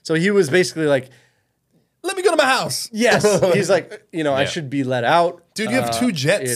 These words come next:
Speaker 1: know.
Speaker 2: Like, <laughs> like
Speaker 1: Yeah.
Speaker 2: you were the definition of a flight risk.
Speaker 1: Yeah.
Speaker 3: Yeah.
Speaker 1: And according to the Federal Bureau of Prisons, they said this was a significant disappointment for Mister Epstein and likely challenged his ability and willingness to adapt to incarceration.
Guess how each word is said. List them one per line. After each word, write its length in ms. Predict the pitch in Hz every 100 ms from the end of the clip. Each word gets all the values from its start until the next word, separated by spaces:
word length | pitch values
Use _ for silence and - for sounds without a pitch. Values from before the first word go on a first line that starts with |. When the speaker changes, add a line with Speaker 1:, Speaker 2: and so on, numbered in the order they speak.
| 107
Speaker 1:
know. 60 | 101
Speaker 2:
Like, 200 | 170 170
<laughs> 340 | 170 196 -
like 120 | 170
Speaker 1:
Yeah. 100 | 110
Speaker 2:
you 100 | 180
were 80 | 214
the 100 | 175 135 139
definition 500 | 127 147 170 170 170 147
of 40 |
a 60 | 120
flight 260 | 139 135
risk. 240 | 101 107 107
Speaker 1:
Yeah. 100 | -
Speaker 3:
Yeah. 220 | 127 - - - - - _ - 135
Speaker 1:
And 440 | 123 117 113 110 _ _ _ _ 127
according 540 | - - 156 143 135
to 40 | 123
the 60 |
Federal 320 | 123 110 113
Bureau 300 | 107 107 104
of 80 | 104
Prisons, 580 | - 196 143 131 107 - - _
they 140 | 107 107
said 280 | - 110 104
this 180 | 127
was 120 | 139 120
a 60 |
significant 580 | - 127 131 147 160 135
disappointment 580 | 131 - 139 131 120 120
for 180 | 117 110
Mister 300 | 101 - -
Epstein 540 | 151 - 156 143 135 - _ _
and 180 | 123 127
likely 560 | 131 160 160 160 156 143
challenged 500 | - 139 139 156 -
his 140 | 143
ability 440 | 143 143 143 139 131
and 120 | 123
willingness 440 | 131 127 127 123
to 160 | - 120
adapt 500 | 117 127 123 123 -
to 120 | 123
incarceration. 880 | 117 110 123 - 107 92 - -